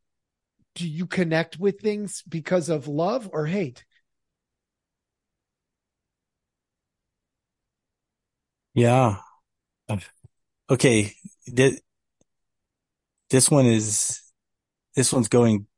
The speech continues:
Speaker 2: weird places in my brain because I, I hear what you're saying and, and, and then two things kind of popped in my head. One is that the natural state of things,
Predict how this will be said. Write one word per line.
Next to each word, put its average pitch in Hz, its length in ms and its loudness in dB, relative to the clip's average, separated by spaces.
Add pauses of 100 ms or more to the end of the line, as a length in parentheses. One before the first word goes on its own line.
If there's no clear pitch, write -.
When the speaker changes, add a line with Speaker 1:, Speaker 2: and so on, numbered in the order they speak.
(680)
Speaker 2:
weird 120 260 2
places 107 680 -4
in 123 140 0
my 110 100 2
brain 107 280 0
because 101 520 -4
I, 113 280 -4
I 110 140 -4
hear 131 200 0
what 165 240 -2
you're - 100 -6
saying 101 680 -4 (960)
and, 107 640 0 (1500)
and, 110 340 -2
and 117 180 0
then 117 120 2
two 175 220 2
things 143 320 0
kind 120 120 -2
of 104 80 -6
popped - 280 -6
in 101 100 -6
my 98 120 -8
head. - 240 -10 (1200)
One 131 260 4
is 110 260 4 (440)
that 113 260 0
the 95 80 0
natural 123 540 2
state - 420 2
of 107 180 -8
things, - 680 -4